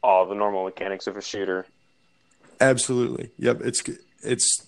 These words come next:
Speaker 2: trying to make it as realistic as possible.
Speaker 1: It's gonna
Speaker 2: Um,
Speaker 1: make you wanna count those bullets for sure.
Speaker 2: Exactly, exactly. And that's one of the things, um, that Void Interactive, one of the articles that was put out, <laughs> they actually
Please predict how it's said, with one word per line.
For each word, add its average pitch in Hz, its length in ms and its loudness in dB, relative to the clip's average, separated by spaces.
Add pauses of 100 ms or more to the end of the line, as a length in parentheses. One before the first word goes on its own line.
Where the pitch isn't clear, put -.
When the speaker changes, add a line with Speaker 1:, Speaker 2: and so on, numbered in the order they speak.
Speaker 2:
trying 156 320 0
to 160 60 -2
make 135 180 -6
it 131 60 -6
as 120 180 -8
realistic 123 480 -2
as 113 100 -8
possible. 127 680 -6
Speaker 1:
It's - 180 -20 (140)
gonna 107 260 2
Speaker 2:
Um, 107 80 -2
Speaker 1:
make 104 200 -2 (140)
you 101 160 -6
wanna 98 300 0 (180)
count 110 260 0
those 107 200 0
bullets 104 400 2
for 104 120 -10
sure. 104 300 -2 (380)
Speaker 2:
Exactly, 117 640 4 (160)
exactly. 110 460 -2
And 110 100 -2
that's 117 180 -2
one 127 140 -4
of 120 140 -6
the 113 80 -4
things, 117 360 -6 (360)
um, 104 440 -2 (160)
that 113 360 -2
Void 117 260 -2
Interactive, 110 480 -2
one 110 140 -6
of 104 80 -6
the 107 80 -4
articles 107 460 -2
that 107 180 -4 (280)
was 117 220 -4
put 113 240 -4
out, 110 340 0 (260)
<laughs> - 260 -18
they 113 160 4
actually 107 480 0